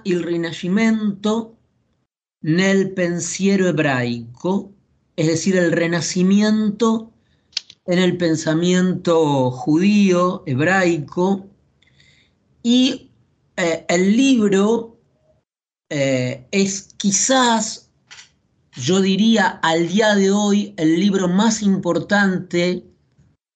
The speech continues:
eh, el compendio, eh, la suma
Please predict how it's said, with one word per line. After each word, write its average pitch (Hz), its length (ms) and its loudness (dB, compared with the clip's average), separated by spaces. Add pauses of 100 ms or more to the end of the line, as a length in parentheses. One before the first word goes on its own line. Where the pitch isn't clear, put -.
(240)
eh, 127 280 -6
el 160 300 0
compendio, 170 1400 0 (1400)
eh, 123 600 -8 (840)
la 156 220 0
suma 214 920 2